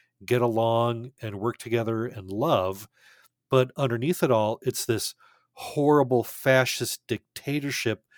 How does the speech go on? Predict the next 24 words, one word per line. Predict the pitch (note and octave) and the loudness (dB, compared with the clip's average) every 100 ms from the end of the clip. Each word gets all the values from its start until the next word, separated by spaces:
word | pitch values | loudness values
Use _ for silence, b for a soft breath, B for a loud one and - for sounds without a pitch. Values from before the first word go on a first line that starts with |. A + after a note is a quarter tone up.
| b b b | b b b
that's | A#2 - | -4 2
actually | C3+ - C3 | 2 2 0
there | A#2+ A2+ | 2 0
just | A2+ G#2+ | -2 -8
to | - | -10
control | - G2 - - G2+ G2+ F2+ | -12 -12 -10 -6 -4 -4 -6
you. | D2+ - - _ b b b b b b b | -10 -18 -20 _ b b b b b b b
And | C3 | -2
so | C#3 | 2
that | D#3+ G#3+ | 2 0
all | - D3 | 2 2
becomes | C#3+ C#3 B2 A2+ | 2 0 -4 -4
part | - A#2+ | -4 -4
of | G2+ | -4
the | F#2 | -10
canon. | - C3 A#2+ D#2 - _ _ _ _ _ _ - | -8 -6 -6 -8 -16 _ _ _ _ _ _ -6
So | - | 0
you | C#3 B2+ | 0 2
have | D#3+ F3 | 0 2
to | |
look | B2+ C3 A#2+ | 0 0 -4
at | - | -8
this, | D2 - | -10 -12
yeah. | - | -12